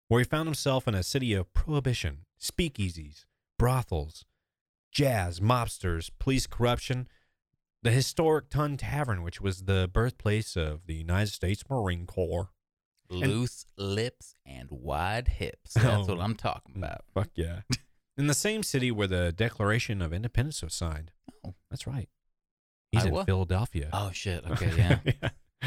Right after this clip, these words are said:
Speaker 1: Yeah. Um, it, again, it is unknown when exactly Earl arrived in Philly, but we do know on Wednesday, April twenty-seventh,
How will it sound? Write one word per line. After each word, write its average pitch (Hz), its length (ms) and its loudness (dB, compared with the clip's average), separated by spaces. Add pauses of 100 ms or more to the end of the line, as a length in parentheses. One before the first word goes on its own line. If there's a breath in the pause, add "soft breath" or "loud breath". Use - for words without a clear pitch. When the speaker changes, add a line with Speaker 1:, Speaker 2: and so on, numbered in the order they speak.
(600 loud breath)
Speaker 1:
Yeah. 123 100 6
Um, 107 160 0 (600 soft breath)
it, 175 200 0 (540)
again, 151 200 2
it 156 100 4
is 156 160 4
unknown 104 520 2 (220)
when 120 160 2
exactly 104 520 2
Earl 101 300 4
arrived 101 380 2
in 151 80 -2
Philly, 156 320 0 (500)
but 95 100 2
we 90 200 2
do 123 240 2
know 110 500 0 (300)
on 87 160 -4
Wednesday, 98 420 0
April 101 300 -2
twenty-seventh, 101 720 -2